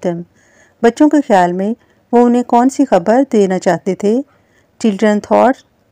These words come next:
बच्चों ने सोचा, that he was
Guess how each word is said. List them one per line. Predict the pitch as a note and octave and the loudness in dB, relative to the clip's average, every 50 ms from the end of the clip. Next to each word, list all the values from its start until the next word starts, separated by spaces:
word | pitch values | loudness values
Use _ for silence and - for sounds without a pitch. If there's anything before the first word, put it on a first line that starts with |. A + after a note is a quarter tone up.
| _ - | _ -2
बच्चों | - A3+ A3 - C#4+ D4+ | -2 -2 0 2 4 4
ने | D4+ C#4 | 4 4
सोचा, | - - G#3 F#3 - - - G3 G3+ A3+ A#3+ - _ _ _ _ _ - | 2 0 -6 -8 -6 -2 0 0 0 0 -4 -8 _ _ _ _ _ -4
that | G3+ G3 A3 A3+ A3+ A3+ | 2 4 4 4 4 2
he | - A#3 A3 G3 F3+ F#3 | -2 -4 -4 -2 0 2
was | F#3+ G3+ A3+ B3 A#3+ - | 2 2 2 0 -2 -6